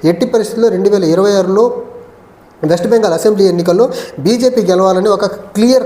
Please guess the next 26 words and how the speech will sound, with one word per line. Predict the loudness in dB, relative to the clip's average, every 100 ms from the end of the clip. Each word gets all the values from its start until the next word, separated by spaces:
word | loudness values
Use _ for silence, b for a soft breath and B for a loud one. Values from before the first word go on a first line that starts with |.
| -2
కట్ | -2 0
నిర్ణయానికి | 2 2 2 0 0
వచ్చిన | 0 0 0
తర్వాత | 0 0 0 -2 -6 B B
ఈ, | 0 2 2
you | 2
know, | 2
ప్రాసెస్ | 0 -2 0 -2 -2
అన్నిటిని | 0 0 0 0 0
one | 2
by | 0
one | 0 0
మొదలుపెట్టే | 0 0 0 0
ప్రయత్నం | 0 0 0
చేశారు. | -2 -2 0
But | 0 0
వీళ్ళ | 0 0
బీజేపీ | 0 0 0 0 0 2
టైమ్ | 2 0
బాలేక | 2 0 0 -2 -4 -6 B B -2
ఈపీఐసీ | 0 2 2 2
నెంబర్ | 0 0 0
దగ్గర | 0 0
దొరికేశారు. | 0 0 0 -2 0
దొరికిన | 0 0 0
తర్వాత | 0 0 0